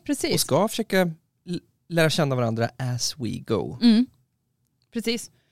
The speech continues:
Speaker 1: Jag hade skrivit en till grej här och det är att <laughs> citat, "Jag är en sån som tränar för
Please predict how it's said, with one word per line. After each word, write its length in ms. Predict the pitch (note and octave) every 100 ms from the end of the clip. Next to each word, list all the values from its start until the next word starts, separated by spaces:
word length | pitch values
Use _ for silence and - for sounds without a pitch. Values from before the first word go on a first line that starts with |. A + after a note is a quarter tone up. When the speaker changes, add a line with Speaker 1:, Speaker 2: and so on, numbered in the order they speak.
| _
Speaker 1:
Jag 100 | G#3
hade 120 | A3
skrivit 280 | B3 A#3+ G#3
en 80 | G3+
till 180 | G3 G#3
grej 140 | A3
här 280 | F3+ E3 E3+
och 100 | -
det 80 | G3+
är 140 | F#3 F3
att 240 | - - _ _ _ _ _ _ - - -
<laughs> 120 | F#3+ _ _ _ _ _
citat, 540 | - G3+ G3 F#3 - _ _ -
"Jag 340 | G#3 G#3+ B3
är 240 | A3 E3+ E3
en 240 | G3 F#3
sån 400 | - F3+ D#3 D#3
som 200 | - D#3+
tränar 680 | - G#3 F3 D3 D3 E3 -
för 300 | - F3+